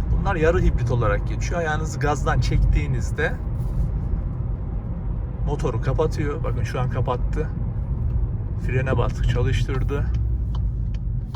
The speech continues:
Frene bastığınızda ya da gazdan çektiğinizde çalıştırıyor otomatik olarak. Belli bir hıza kadar. Bu arada arkada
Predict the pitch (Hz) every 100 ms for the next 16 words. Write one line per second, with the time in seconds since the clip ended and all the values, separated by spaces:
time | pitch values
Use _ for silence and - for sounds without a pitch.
0 | - - 147 170 175 147 - - 147 160
1 | 175 147 135 147 143 156 - 160 - 151
2 | 127 120 147 165 139 127 - - 127 104
3 | 110 - - - - 62 - - - -
4 | - - - - - - - - 120 120
5 | 120 117 120 117 120 117 113 - - -
6 | - - - - - - - - - -
7 | - - - - - 127 143 139 123 135
8 | 156 156 135